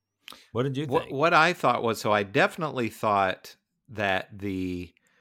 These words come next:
Speaker 2: uh, in both instances when the person didn't shoot themselves,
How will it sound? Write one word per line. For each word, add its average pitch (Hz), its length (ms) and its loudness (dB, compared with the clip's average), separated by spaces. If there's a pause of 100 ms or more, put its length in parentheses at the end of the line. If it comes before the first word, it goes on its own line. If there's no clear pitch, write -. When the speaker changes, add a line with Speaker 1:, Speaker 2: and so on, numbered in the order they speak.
(300)
Speaker 2:
uh, 92 200 -6
in 101 160 -8
both 113 420 2
instances 98 760 -6
when 90 200 -4
the 90 80 -8
person 90 520 -4
didn't 82 400 -8
shoot - 240 -2
themselves, 78 640 -4